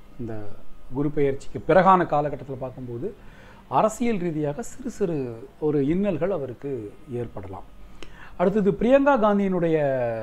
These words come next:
அஹ், ஜாதகத்தை நாம பார்த்தோம்னா, மார்கழி மாதம் அனுஷம் நட்சத்திரம் விருச்சிக ராசி. So, அது விசாகமா அனுஷமான்னு சொல்லி நிறைய பேர் அதை கன்ஃபியூஸ் பண்ணிட்டு இருக்கிறாங்க. இது வழக்கம் அந்த வாக்கிய பஞ்சாங்கம், திருக்கணித பஞ்சாங்கம் அப்படின்னு இருக்கக்கூடிய குழப்பம்தான்.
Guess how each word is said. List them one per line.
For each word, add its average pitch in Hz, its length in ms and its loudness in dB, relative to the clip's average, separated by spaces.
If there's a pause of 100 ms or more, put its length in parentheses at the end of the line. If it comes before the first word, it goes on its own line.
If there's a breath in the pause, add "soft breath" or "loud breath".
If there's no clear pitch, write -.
(320)
அஹ், 131 160 -4
ஜாதகத்தை 165 500 4
நாம 147 200 -2
பார்த்தோம்னா, 156 600 -2
மார்கழி 202 540 2
மாதம் 165 400 -4 (580 soft breath)
அனுஷம் 214 380 4
நட்சத்திரம் 175 600 -6
விருச்சிக 131 280 -6
ராசி. 104 300 -12 (140)
So, 151 180 -6
அது 147 140 -2 (260)
விசாகமா 180 520 4
அனுஷமான்னு 170 460 -2
சொல்லி 165 240 -6
நிறைய 160 280 0
பேர் 156 180 0
அதை 143 160 -4
கன்ஃபியூஸ் 135 460 -8
பண்ணிட்டு 143 300 -6
இருக்கிறாங்க. 127 480 -8 (800 loud breath)
இது 170 240 4
வழக்கம் 175 320 4
அந்த 160 140 4
வாக்கிய 160 320 4
பஞ்சாங்கம், 151 380 0
திருக்கணித 147 340 -2
பஞ்சாங்கம் 131 420 -4
அப்படின்னு 120 280 -4
இருக்கக்கூடிய 117 340 -8
குழப்பம்தான். 113 500 -6